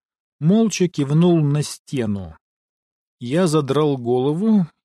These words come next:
и не сразу разглядел на огромной высоте подвешенный на крючьях гамак с человеком. Напарник Князева по скалолазанию, его бессменный партнёр, водитель городского автобуса Гриша,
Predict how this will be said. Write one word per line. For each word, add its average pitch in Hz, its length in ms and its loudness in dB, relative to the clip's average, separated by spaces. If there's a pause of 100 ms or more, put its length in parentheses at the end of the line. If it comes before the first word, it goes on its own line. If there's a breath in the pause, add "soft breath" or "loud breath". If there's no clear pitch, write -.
(160)
и 175 140 0
не 170 160 4
сразу 120 460 -2
разглядел 123 540 -2
на 123 180 0
огромной 120 460 -2
высоте 131 640 -2
подвешенный 120 640 -4
на 117 120 -2
крючьях 123 520 -4
гамак 117 400 -4
с - 60 -12
человеком. 117 800 -6 (1160)
Напарник 160 680 0
Князева 143 540 2
по 139 100 -6
скалолазанию, 165 1040 2 (120)
его 127 280 -2
бессменный 123 640 -4
партнёр, 175 580 0 (520)
водитель 135 520 -2
городского 123 720 -2
автобуса 113 520 -4
Гриша, 113 680 -4